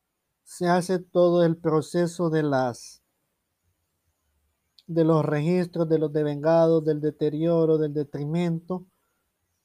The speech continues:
para, eh, todo el proceso contable que ya está establecido en el safi. Y también tenemos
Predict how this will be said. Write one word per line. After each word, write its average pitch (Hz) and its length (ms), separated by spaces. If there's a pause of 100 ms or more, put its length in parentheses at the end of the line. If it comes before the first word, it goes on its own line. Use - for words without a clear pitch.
(380)
para, 208 720 (480)
eh, 147 640 (220)
todo 190 540 (960)
el 175 220
proceso 170 840
contable 180 840 (240)
que 143 200
ya 147 120
está 156 280
establecido 170 1000 (2000)
en 190 720
el 135 200
safi. 196 500 (4000)
Y 254 140
también 165 520
tenemos 165 760